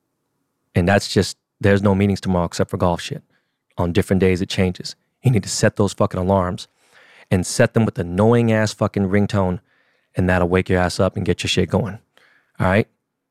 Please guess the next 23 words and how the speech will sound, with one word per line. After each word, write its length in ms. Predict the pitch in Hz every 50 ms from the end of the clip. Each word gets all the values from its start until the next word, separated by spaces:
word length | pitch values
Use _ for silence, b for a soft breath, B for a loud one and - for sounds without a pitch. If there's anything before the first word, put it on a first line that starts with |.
| _ _ _ _ _ _ -
All 60 | -
right, 180 | 110 107 104 -
man. 240 | - 113 107 95 - -
<laughs> 40 | - - - - - _ _ _ _ _ _ B B B B B B B B B B B _ _
Um, 400 | 123 123 123 123 120 117 117 117 -
Rolando 460 | 117 107 104 117 127 135 135 127 117
Mota 580 | 110 110 120 120 - - 107 101 98 95 - - _
writes, 380 | - 104 98 98 92 - - - _ _ _ _ _ _ _ _ _ _ _ _ _ _ _
"Buenos 260 | - 117 117 120 113 104
dias, 220 | 117 123 120 110
Ben, 280 | 101 120 117 117 110 110
longtime 340 | 110 110 110 117 110 107
listener. 400 | 110 113 110 - 117 110 110 110
Just 160 | 113 - - -
wanted 200 | 127 123 113 -
to 40 |
know 80 | 123 113
who 100 | 110 117
did 160 | 107 117 110
most 200 | 107 107 101 -
of 60 | -
your 100 | 110 98
tattoos." 680 | - - 98 92 - - 123 120 120 117 117 - -